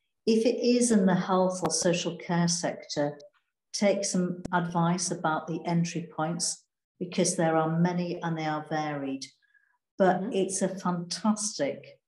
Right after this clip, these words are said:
Speaker 1: a fantastic place in which to work. In whatever sector, professional grouping you're going to be in, you can move and I love your word nimbly, you can move nimbly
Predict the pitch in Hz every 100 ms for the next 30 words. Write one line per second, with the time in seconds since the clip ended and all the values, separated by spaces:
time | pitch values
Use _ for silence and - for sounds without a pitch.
0 | - 175 - 170 170 - - 180 - -
1 | - - _ - 151 147 - - - 165
2 | 147 147 - - 143 147 135 131 - -
3 | - 202 190 185 196 196 202 - - 170
4 | - - 156 156 156 - _ _ _ -
5 | 175 - 208 208 185 160 - 160 156 -
6 | 147 147 143 143 143 - - 147 143 143
7 | 143 - _ _ _ - 214 214 202 190
8 | 185 208 220 196 156 165 180 - - _
9 | - 180 170 180 208 - 170 165 165 160
10 | 160 165 170 170 147 156 180 196 185 175
11 | 165 165 175 - 196 202 - 180 202 226
12 | 196 160 156